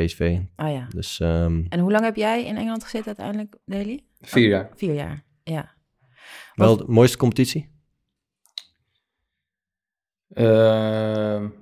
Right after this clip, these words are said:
Speaker 3: ja, ik denk het wel. Als je kijkt gewoon qua, eh, topploegen, hoeveel concurrentie, eh, er is bovenin. Ja, het is, eh, de atmosfeer is gewoon fantastisch. Dus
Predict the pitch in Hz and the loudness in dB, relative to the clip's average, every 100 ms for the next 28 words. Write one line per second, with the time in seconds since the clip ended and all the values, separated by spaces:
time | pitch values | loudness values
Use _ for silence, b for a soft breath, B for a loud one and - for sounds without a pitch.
0 | - 110 110 98 - _ - 104 104 107 | -4 2 4 2 -4 _ -4 -4 -2 0
1 | 95 - - - 113 104 101 - 104 101 | 0 -4 -12 -12 -4 -2 -2 -2 -4 -2
2 | 110 104 101 98 _ _ - 104 101 104 | 0 2 0 -6 _ _ -14 -12 -10 -12
3 | 101 - _ _ - 107 117 104 110 107 | -14 -16 _ _ 0 0 0 -2 -4 -6
4 | - _ 113 107 110 - 110 110 107 110 | -10 _ -6 -2 -2 0 -2 0 -2 -2
5 | 107 104 101 101 101 110 - 101 101 107 | -6 -4 -4 -4 -6 -8 -6 0 0 0
6 | 101 127 - B B B B B B B | -4 -6 -14 B B B B B B B
7 | B B B B B _ _ _ _ - | B B B B B _ _ _ _ -6
8 | 107 104 - - - - 101 92 - - | -2 -2 -4 -10 -10 -10 -8 -8 -8 -12
9 | 107 - 110 110 107 - 104 101 98 - | -10 -6 -6 -6 -8 -2 -2 -2 -6 -8
10 | 104 101 - - - 101 104 - 107 - | -10 -10 -12 -14 -8 -2 -2 -2 -10 -12
11 | - 110 - _ | -14 -14 -18 _